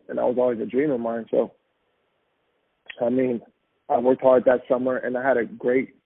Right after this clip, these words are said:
a great senior year. I mean, we won the city championship. I averaged twenty-two and eleven,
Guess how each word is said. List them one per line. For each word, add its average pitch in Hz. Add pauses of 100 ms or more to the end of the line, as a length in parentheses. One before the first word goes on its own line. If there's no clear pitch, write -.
(220)
a 127
great 135
senior 127
year. 123
I -
mean, 123
we 135
won 131
the 120
city 127
championship. 131 (540)
I -
averaged 120 (160)
twenty-two 135
and 120
eleven, 123